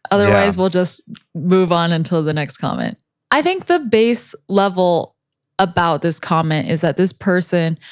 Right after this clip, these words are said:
Speaker 1: read it as being blamed and being shamed. The feeling
Speaker 2: I didn't, yeah.
Speaker 1: the feeling that this person gets from this post, I'm not saying that this is what you or I feel,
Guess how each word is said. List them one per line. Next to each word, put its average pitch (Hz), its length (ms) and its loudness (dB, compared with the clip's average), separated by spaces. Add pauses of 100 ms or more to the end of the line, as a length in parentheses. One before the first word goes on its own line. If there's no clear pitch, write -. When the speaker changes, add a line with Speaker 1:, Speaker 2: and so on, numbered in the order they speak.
(320)
Speaker 1:
read 156 300 2
it - 320 -4
as 165 240 0
being 165 560 -2 (100)
blamed 190 760 0 (100)
and 170 180 0
being 160 200 -2
shamed. - 680 -4 (1600)
The 185 120 2
feeling 214 460 2
Speaker 2:
I 226 80 4
didn't, 101 320 -2 (120)
yeah. 92 280 0 (160)
Speaker 1:
the 226 80 4
feeling 254 460 2
that 196 160 0
this 180 160 -2
person 233 600 0
gets 151 520 -2
from 170 260 -2
this 156 160 0
post, - 400 0
I'm 180 80 2
not 226 160 0
saying 175 380 -2
that 143 260 -4
this 160 140 -8
is 156 100 -6
what 147 220 -6
you 180 160 2
or - 160 -2
I 160 220 0
feel, - 420 -8